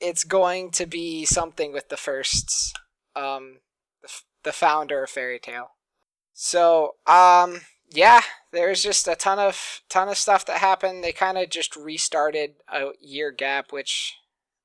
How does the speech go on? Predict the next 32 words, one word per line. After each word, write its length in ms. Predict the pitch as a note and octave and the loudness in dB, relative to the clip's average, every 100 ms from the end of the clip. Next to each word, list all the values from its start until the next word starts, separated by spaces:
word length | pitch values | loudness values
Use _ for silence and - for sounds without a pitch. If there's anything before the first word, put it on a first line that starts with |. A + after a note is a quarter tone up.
| _ | _
I 100 | C#3 | -16
don't 120 | C3+ B2+ | -16 -14
know. 200 | C3 B2+ _ | -14 -14 _
I, 220 | - E3 - - | -4 -4 -4 -4
I, 220 | - F3+ | 0 2
I 60 | F3 | 2
guess 300 | D3 C#3 - | -2 -4 -6
it's 160 | C3 | -10
okay, 380 | B2+ - B2+ B2+ - | -12 -10 -10 -10 -10
but 200 | C3 C3 _ _ - | -12 -12 _ _ -20
I'm 120 | G#3 | -12
interested 540 | B3 B3 B3 - A3 F#3 | -8 -4 -4 0 -2 -2
to 80 | D#3+ | -4
see 200 | F#3 F3+ | -4 -4
where 160 | F3+ | -4
they 140 | D#3+ D3 | -4 -4
go 200 | D3 C#3+ | -4 -6
from 200 | C#3+ C3 | -8 -16
here 340 | C#3 C3+ C3+ _ | -12 -10 -12 _
'cause 340 | - C#3+ C3+ D3 | -8 -6 -6 -6
of 460 | C#3+ C3+ - - _ | -8 -10 -16 -20 _
the 80 | D3 | -14
big 320 | C#3 D#3 D#3 | -6 -6 -4
reveal, 500 | D3 C3 C3+ C#3+ C3+ C3 | -8 -10 -10 -10 -10 -12
which 280 | C3+ - | -12 -12
was 400 | D3 C3+ C3 - - | -10 -10 -8 -8 -6
N 240 | D3+ D3 D3 | -8 -6 -4
stands 440 | - C#3 C#3 C#3 | -4 -4 -8 -12
for 480 | - C#3+ C3+ C3 C3 _ _ _ _ - | -8 -6 -6 -6 -8 _ _ _ _ -16
Ethereal 640 | - - C#3+ C#3 C#3 C3 | -14 -8 -6 -4 -4 -6
Natsu 520 | A#2+ B2+ C#3 - C3+ | -8 -8 -6 -6 -10
Dragoneel, 760 | B2 C3+ B2 B2+ B2 B2 B2 | -8 -6 -6 -10 -14 -14 -14